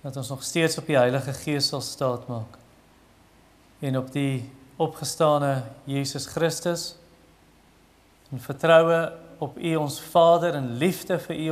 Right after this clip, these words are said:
ons Vader, en vir die Seun en die Heilige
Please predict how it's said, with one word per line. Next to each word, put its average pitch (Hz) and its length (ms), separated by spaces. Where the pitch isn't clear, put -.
ons - 200
Vader, 160 480
en 156 240
vir 170 160
die 151 80
Seun 160 400
en 147 60
die 143 80
Heilige 131 380